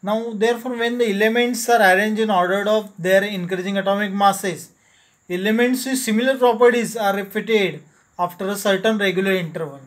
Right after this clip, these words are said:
So this repetition of peri-, properties of elements after certain regular intervals, we call it as a what? Periodicity of properties. So see,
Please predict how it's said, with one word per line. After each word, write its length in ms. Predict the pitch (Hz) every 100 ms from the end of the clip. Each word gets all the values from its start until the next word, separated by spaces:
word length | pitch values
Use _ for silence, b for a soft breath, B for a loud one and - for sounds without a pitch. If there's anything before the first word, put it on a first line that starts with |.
| _ b b b
So 140 | 185
this 280 | 175 254 240
repetition 640 | 226 240 233 226 - 226
of 220 | 226 226
peri-, 240 | 214 202 202
properties 460 | 196 185 202 208 214
of 180 | 214
elements 580 | 202 208 202 196 165 - b b b b
after 240 | 170 214
certain 480 | 208 208 185 208 202
regular 320 | 196 190 202
intervals, 680 | 202 190 202 196 175 151 -
we 120 | 165
call 200 | 165 165
it 100 | 175
as 160 | 175 165
a 80 | 175
what? 220 | 196 - _ b b -
Periodicity 680 | 180 170 165 165 175 156 170
of 220 | 160 -
properties. 640 | 170 151 160 147 147 143
So 100 | -
see, 320 | - 247 269